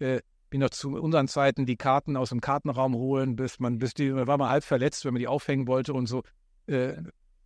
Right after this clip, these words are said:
bei uns, als ich mal an der einen Schule kam nicht dran, hat der neue Vorriss schreckend die Hose gemacht und das war ganz furchtbar. Also das passiert heute alles nicht mehr.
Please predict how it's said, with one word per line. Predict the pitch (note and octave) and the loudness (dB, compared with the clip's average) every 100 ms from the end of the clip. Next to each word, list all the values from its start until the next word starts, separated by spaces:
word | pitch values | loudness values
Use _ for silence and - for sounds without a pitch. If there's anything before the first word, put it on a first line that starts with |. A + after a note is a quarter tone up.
| _ | _
bei | - | 0
uns, | C3 D3+ | 2 2
als | D3 | 2
ich | C3 | 0
mal | C#3+ C3+ C3 C3 C#3+ _ _ - | 0 0 0 -4 -10 _ _ -12
an | C3+ | -4
der | C3+ | 0
einen | C3+ | 0
Schule | B2 D3 C3+ | 0 -2 0
kam | - C#3+ | 0 0
nicht | C3+ - | 0 0
dran, | D3 D#3 C#3 | 2 2 2
hat | B2 | 0
der | C3 | 0
neue | B2 B2+ | -2 -4
Vorriss | C#3+ C3+ - | -2 -4 -2
schreckend | C#3 - C#3 | -4 -2 -2
die | |
Hose | C3+ E3 D3 | 0 2 2
gemacht | C3+ C3 B2+ | 2 2 0
und | C3+ | -2
das | A#2+ | -2
war | A#2 A2+ | 0 -2
ganz | A2 | -2
furchtbar. | - E3+ - C3 _ _ _ _ | -2 -2 0 -4 _ _ _ _
Also | - D3+ | -2 2
das | D#3+ F3 | 4 4
passiert | F#3 E3 F#3 - | 2 2 0 2
heute | F3 F3+ | 0 0
alles | E3+ E3+ | 0 0
nicht | A#3 - | -2 0
mehr. | E3+ | 0